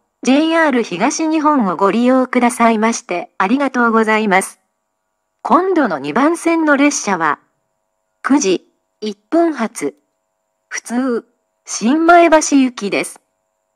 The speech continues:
この列車は四両編成です。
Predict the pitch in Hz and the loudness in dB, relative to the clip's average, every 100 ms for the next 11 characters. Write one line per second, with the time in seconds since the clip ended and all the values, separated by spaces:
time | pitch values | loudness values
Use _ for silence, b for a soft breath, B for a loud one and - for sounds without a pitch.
0 | _ _ - 180 220 302 311 - 294 285 | _ _ -6 -2 0 2 0 -2 0 4
1 | 277 - _ _ 285 311 330 330 330 311 | 4 2 _ _ 0 2 2 2 2 2
2 | 320 285 240 214 180 175 - | 0 0 0 0 -2 -6 -8